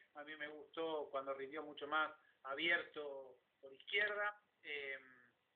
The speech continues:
eh, o por derecha, pero abierto. Eh, y después, bueno,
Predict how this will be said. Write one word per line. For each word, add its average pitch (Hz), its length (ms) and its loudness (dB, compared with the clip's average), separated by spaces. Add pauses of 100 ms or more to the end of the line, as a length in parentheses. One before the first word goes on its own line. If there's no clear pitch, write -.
(280)
eh, - 220 -18
o 156 100 -10
por - 180 -2
derecha, 165 460 4
pero 147 260 -2
abierto. 190 840 0 (120)
Eh, 147 500 -6
y 160 200 -16
después, 233 400 2
bueno, 185 320 -4